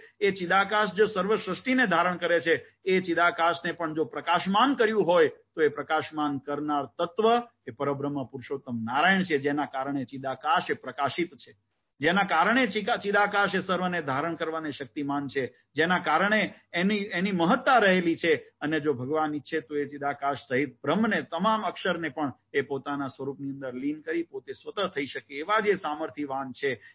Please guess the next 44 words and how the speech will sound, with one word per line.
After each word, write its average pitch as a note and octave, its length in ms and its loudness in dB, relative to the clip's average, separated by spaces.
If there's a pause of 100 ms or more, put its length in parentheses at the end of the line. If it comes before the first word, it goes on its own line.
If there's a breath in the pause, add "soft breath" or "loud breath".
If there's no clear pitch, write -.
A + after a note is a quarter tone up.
એવા D3 220 2
પૂર્ણ D3 340 -4
પુરુષોત્તમ C3+ 580 -8
નારાયણ, C#3 400 0
જે B2+ 100 -8
સર્વના C#3 420 -10
કારણ D#3 420 0
છે, C#3 260 0 (220 loud breath)
આપણને D#3 560 -8
એનો B2+ 320 -4
આશ્રય B2 320 -8
આપણને A#2+ 320 -10
પ્રાપ્ત A#2 360 -20
થયો - 100 -16
છે. - 180 -20 (280 soft breath)
એ A#3+ 160 4
આ C#4 120 6
વચનામૃત A#3+ 600 2
કહે F#3 160 2
છે, E3 180 2 (240 soft breath)
અને D#3 180 -2
એ E3+ 100 2
વચનામૃત D#3 540 0
જ્યારે D3 240 0
કહેતા C#3+ 320 -2
હોય, C3 300 0 (260 soft breath)
તો C#3+ 100 0
એ C#3 80 4
શબ્દોની C#3+ 760 -8
અંદર C#3+ 140 -6
કેટલી D3+ 340 -8
તાકાત D3+ 520 0
હોય B2+ 160 0 (240 soft breath)
અને C3+ 160 -4
તાકાતની F#3 600 0
સાથે E3 280 0
એ D#3+ 240 2
ભગવાનના D#3+ 520 -2
મુખની D#3 360 -4
વાણીનો E3 420 0
પ્રતાપ G3+ 500 2
હોય C#3 180 -2
કે - 340 -4
પ્રતાપ D3 520 0